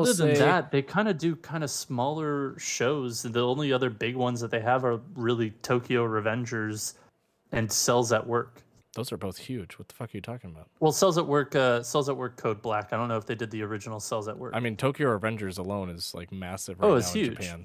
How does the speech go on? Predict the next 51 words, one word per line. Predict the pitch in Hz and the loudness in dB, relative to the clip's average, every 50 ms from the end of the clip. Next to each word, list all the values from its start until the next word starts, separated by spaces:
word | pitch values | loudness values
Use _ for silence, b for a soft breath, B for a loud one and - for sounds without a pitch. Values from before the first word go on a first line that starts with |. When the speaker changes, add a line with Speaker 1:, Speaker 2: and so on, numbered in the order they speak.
| - - | -14 -6
Speaker 1:
But, | 143 127 156 160 | -2 0 2 4
like, | 151 143 131 127 - - _ _ _ _ _ _ _ - | 4 4 2 2 -4 -18 _ _ _ _ _ _ _ -2
oh, | 185 190 165 | 0 2 4
I | 151 156 165 | 4 2 2
know | 185 202 175 | 2 0 0
it | 123 113 | 0 -2
is. | 107 107 - 139 | -4 -4 -4 -4
It's | 135 131 - - - | -4 -4 -6 -8 -4
massive | 127 135 143 143 - 143 123 113 | -2 -2 -2 -2 -4 -6 -6 -4
here | 120 135 139 | -4 -4 -4
in | 127 | -4
the | 120 110 | -6 -6
States | - - - 139 135 135 - | -6 -4 -4 -4 -4 -4 -6
as | 117 104 110 | -8 -6 -2
well, | 117 120 143 131 - - - - 147 | 2 2 2 2 2 -2 -8 -12 -8
which, | - 151 135 - - - - - - - - | -6 -6 -6 -6 -6 -10 -12 -14 -12 -10 -6
I | 147 135 | -6 -4
mean, | 131 127 123 120 117 120 - - - - _ - - | -4 -4 -6 -6 -8 -10 -14 -20 -20 -20 _ -14 -10
Speaker 2:
Yeah. | 98 92 85 | -8 -6 -2
Speaker 1:
to | - 156 | 0 0
each | 151 143 143 - | 0 -2 -2 0
their | - 123 117 113 | 0 0 2 2
own. | 113 120 123 127 | 0 0 0 0
It, | 131 120 120 - 131 123 | 0 -2 -2 -6 -8 -4
the | 120 120 | -2 -2
season | 110 - - 139 127 117 123 120 120 120 - - - _ - | -2 0 -2 -2 -2 -2 -2 -2 -4 -4 -8 -18 -20 _ -14
two | - - - 120 117 120 120 | -10 -6 -4 -2 0 0 0
or | 113 | -2
part | 110 - - 123 113 - - | -2 -2 -2 -2 -2 -2 -6
two | - - 123 113 | -8 -6 -4 -4
or | 110 107 | -4 -6
core | - - - 113 107 | -6 -4 -2 -2 -2
two, | - - - 107 | -2 -4 -4 -2
whatever, | 107 107 107 104 107 107 104 104 110 - - | -2 0 0 0 0 -2 -2 -4 -6 -8 -12
was | - - 120 120 117 123 117 | -14 -10 -6 0 2 4 4
Speaker 2:
But | 131 | 6
I | 139 139 | 4 4
Speaker 1:
not | 143 | 4
Speaker 2:
will, | 147 143 139 | 2 2 0
Speaker 1:
my | 120 120 | -2 -4
thing. | - - - - | -10 -12 -8 -2
Speaker 2:
I | 113 123 135 | 0 0 0
will | 135 139 143 | 0 0 -2
just | 135 127 139 139 131 - - - | -2 -2 -2 -2 -2 -2 -4 -6
kindly | - - 123 123 127 127 131 131 135 131 | -4 -4 -2 -2 -2 -2 -2 -2 -2 -2
remind | 131 135 135 127 120 110 110 110 110 110 101 | -2 -2 -2 -2 -2 -2 -2 -2 -4 -6 -6
you | 101 98 98 98 101 | -6 -6 -6 -4 -4
and | 107 101 | -6 -6
everyone | 98 104 113 113 107 | -6 -6 -6 -6 -6
else | 95 90 87 87 - - | -6 -6 -8 -10 -12 -10
that | - 98 95 92 92 | -8 -6 -6 -6 -6